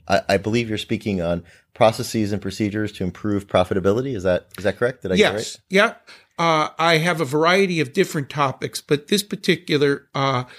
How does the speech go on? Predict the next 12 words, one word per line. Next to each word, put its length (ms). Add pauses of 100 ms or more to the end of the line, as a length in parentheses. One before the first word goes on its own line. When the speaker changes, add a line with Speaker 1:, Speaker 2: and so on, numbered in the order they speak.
(200)
Speaker 2:
presentation 960 (260)
will 200
be 200
on 140
processes 720
and 140
procedures 720
to 180
improve 460
profitability. 920 (800)
Basically, 760
as 580